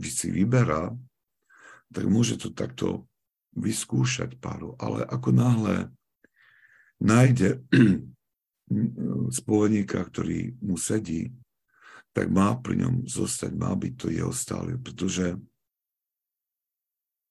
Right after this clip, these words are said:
aj ten spovedník môže dať veľmi dobré rady, lebo tam prichádza inšpirácia od, eh, od Boha. A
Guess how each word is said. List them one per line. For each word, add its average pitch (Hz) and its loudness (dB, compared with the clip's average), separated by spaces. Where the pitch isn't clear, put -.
aj 120 2
ten 117 2
spovedník 123 6
môže 95 4
dať 82 -4
veľmi 113 6
dobré 90 0
rady, 80 -4
lebo 87 -4
tam 104 2
prichádza 101 -4
inšpirácia 90 -2
od, - 0
eh, - -2
od - 0
Boha. 90 -4
A 92 2